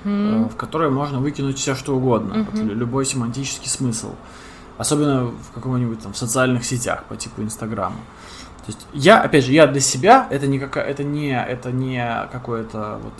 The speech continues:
Speaker 1: подтвержденная теория, но я для себя разделяю вот осознанность как понимание и осознанность как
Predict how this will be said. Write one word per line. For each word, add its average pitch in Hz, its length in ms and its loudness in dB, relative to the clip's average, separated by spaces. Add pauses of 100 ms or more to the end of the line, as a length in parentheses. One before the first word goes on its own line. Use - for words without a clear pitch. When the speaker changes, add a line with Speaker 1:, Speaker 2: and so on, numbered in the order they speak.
(140)
Speaker 1:
подтвержденная 113 680 0
теория, 190 380 4
но 117 60 0
я 156 140 2
для 139 120 0
себя 156 300 2
разделяю 135 440 2
вот 120 120 -4
осознанность 120 580 0
как 120 320 0
понимание 139 760 4 (1080)
и 151 80 0
осознанность 185 640 2
как - 380 6